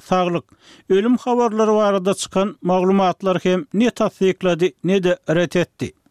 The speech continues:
Türkmenistanyny din bilen bagly aýplamalar diýlenine türkmen jemgyýetindäki ýapyklyk, Medeniýetiň bu meselelere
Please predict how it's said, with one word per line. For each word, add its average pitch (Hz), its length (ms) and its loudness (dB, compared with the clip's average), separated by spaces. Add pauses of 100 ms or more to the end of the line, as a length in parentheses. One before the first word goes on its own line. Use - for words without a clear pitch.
(260)
Türkmenistanyny 202 880 0 (200)
din 247 280 2
bilen 233 220 0
bagly 202 400 0 (100)
aýplamalar 190 720 0
diýlenine 208 500 2 (260)
türkmen 226 420 0
jemgyýetindäki 214 1000 0
ýapyklyk, 180 600 -2 (200)
Medeniýetiň 208 720 0 (100)
bu 208 60 -2
meselelere 226 720 2